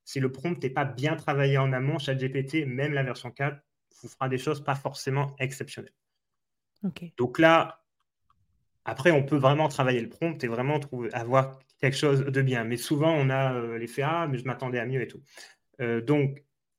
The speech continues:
Speaker 1: là, je lui, pareil, je lui pose des questions, il me répond, je, il, il pose des questions, je lui réponds bien aux, aux questions, et donc,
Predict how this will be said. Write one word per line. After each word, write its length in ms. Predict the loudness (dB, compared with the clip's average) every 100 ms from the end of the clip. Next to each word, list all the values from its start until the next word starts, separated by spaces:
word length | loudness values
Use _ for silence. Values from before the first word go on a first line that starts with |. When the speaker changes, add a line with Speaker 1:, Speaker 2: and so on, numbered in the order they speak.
| _
Speaker 1:
là, 320 | 4 8 8 8 2
je 160 | -8
lui, 80 | -8
pareil, 380 | 2 6 6 6
je 60 | 2
lui 80 |
pose 180 | 0 0
des 120 | 0
questions, 800 | -4 -8 -6 0 0 2 -2 -6 _
il 120 | -8 -4
me 80 |
répond, 420 | -4 -6 -8 -10 -10 -14
je, 380 | -10 -4 -4 -4 -6
il, 180 | -8 -8
il 100 | -12
pose 140 | -10 -12
des 120 | -12
questions, 500 | -16 -14 -4 -2 -2
je 60 |
lui 80 | -2
réponds 240 | -4 -4 -8
bien 180 | -8 -8
aux, 240 | -10 -12
aux 260 | _ -20 _
questions, 420 | -18 -8 -4 -4 -4
et 120 | -4
donc, 460 | 2 2 2 -4